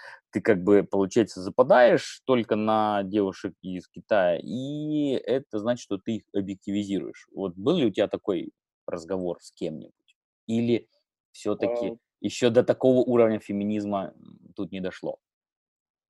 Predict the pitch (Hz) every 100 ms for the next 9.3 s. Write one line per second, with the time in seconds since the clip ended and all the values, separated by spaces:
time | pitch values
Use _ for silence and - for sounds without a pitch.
0 | _ _ _ _ _ - 202 160 277 294
1 | 262 - 233 147 160 185 - 156 156 143
2 | 151 147 131 123 - - 131 123 117 113
3 | 113 110 110 107 101 95 - _ - 127
4 | 135 123 120 123 123 113 120 - 120 127
5 | 123 110 98 123 120 - 123 123 143 170
6 | 113 110 113 117 107 104 104 _ _ _
7 | _ 127 127 147 143 143 135 131 135 135
8 | 127 156 143 113 117 113 117 117 110 101
9 | 92 87